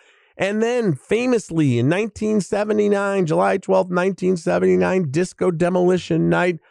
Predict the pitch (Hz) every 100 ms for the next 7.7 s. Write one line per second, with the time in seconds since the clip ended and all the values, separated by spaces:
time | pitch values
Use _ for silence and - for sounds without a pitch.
0 | _ _ - - 190 160 156 160 170 180
1 | - 110 113 - 104 127 156 165 175 160
2 | 156 151 131 143 160 151 160 160 135 110
3 | 131 147 143 110 120 143 147 143 139 143
4 | - 143 - 135 - 135 139 131 127 -
5 | 143 - 120 123 127 123 123 127 117 _
6 | - _ _ 127 - 208 196 175 170 156
7 | 139 - 139 139 - 139 123